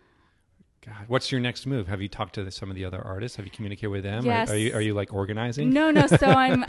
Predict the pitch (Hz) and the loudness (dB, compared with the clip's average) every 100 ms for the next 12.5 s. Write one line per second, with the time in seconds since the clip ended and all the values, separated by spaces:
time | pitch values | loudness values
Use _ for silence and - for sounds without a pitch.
0 | 240 240 262 277 339 262 262 269 - 262 | 0 0 2 0 2 0 2 0 -2 -4
1 | 247 240 226 214 214 - - 214 214 208 | -4 -4 -4 -6 -6 -8 -6 -4 -4 -4
2 | 208 202 208 202 202 - 196 196 190 196 | -4 -4 -4 -4 -6 -6 -4 -2 -2 -4
3 | 196 202 196 185 190 208 196 190 - - | -4 -4 -2 -2 -4 -6 -8 -8 -12 -20
4 | _ - - 214 196 196 - 196 185 185 | _ -18 -8 -4 -2 -4 -6 -8 -6 -6
5 | 180 185 185 - - - - _ _ _ | -6 -6 -8 -10 -20 -20 -20 _ _ _
6 | _ 202 214 - 247 285 466 339 226 - | _ -8 -8 -4 -2 -2 2 2 2 0
7 | 190 190 - - - 196 185 180 180 180 | -2 -2 -6 -8 -8 -4 -4 -4 -4 -6
8 | - - 202 180 180 175 170 170 175 175 | -8 -8 -6 -4 -2 -2 -2 -4 -6 -10
9 | _ _ _ _ _ - 247 247 - 202 | _ _ _ _ _ 0 2 2 -2 -4
10 | 208 185 175 233 254 240 196 180 175 175 | -4 -6 -8 -2 0 2 0 -2 -4 -4
11 | 175 - - - 196 185 - _ - - | -6 -8 -12 -8 -8 -8 -12 _ -14 -4
12 | 220 220 220 - | -2 -2 -4 -10